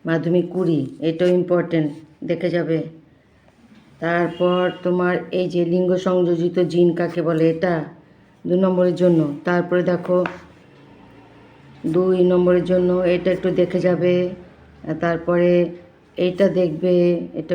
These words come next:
কিন্তু গতবারে টেস্ট পেপারে খুব দেখেছি, এটা পুরুষদের কেন heterochromatic বলে আর স্ত্রীদের কেন homochromatic বলে। কারণ স্ত্রীদের তো এক্স এক্স একই রকম দেখতে, তাই, আর এদের তো এক্স ওয়াই দু রকম আলাদা দেখতে, যেন hetero, hetero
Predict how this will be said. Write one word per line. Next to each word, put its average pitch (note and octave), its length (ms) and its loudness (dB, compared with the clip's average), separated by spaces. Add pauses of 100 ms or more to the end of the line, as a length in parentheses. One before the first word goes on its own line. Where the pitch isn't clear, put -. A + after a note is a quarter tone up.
কিন্তু F3 300 -2 (640)
গতবারে E3+ 440 0 (880)
টেস্ট E3 200 -6
পেপারে E3+ 340 0
খুব E3+ 100 -6 (120)
দেখেছি, D#3+ 360 -4 (240)
এটা D#3 200 -6 (460)
পুরুষদের E3+ 480 0
কেন F3 140 2 (120)
heterochromatic F3 600 0 (100)
বলে G#3 160 4 (420)
আর D#3+ 160 2
স্ত্রীদের E3+ 480 2 (200)
কেন E3 140 0 (160)
homochromatic D#3 1160 2
বলে। C3+ 220 -4
কারণ E3+ 160 -2 (360)
স্ত্রীদের G3+ 380 4
তো G3+ 60 4 (100)
এক্স F#3+ 140 -6 (100)
এক্স - 160 -2 (160)
একই E3 200 -6
রকম F3 200 -2 (120)
দেখতে, D#3+ 220 -2 (100)
তাই, D#3 140 0 (340)
আর E3 160 0
এদের F3+ 220 0
তো F#3 120 0
এক্স F3+ 200 -6
ওয়াই E3+ 140 4 (100)
দু E3+ 60 -2 (120)
রকম F3 180 0 (100)
আলাদা F3 340 2
দেখতে, D#3+ 180 -2 (100)
যেন E3 140 2 (120)
hetero, D#3+ 360 0
hetero D#3+ 240 -4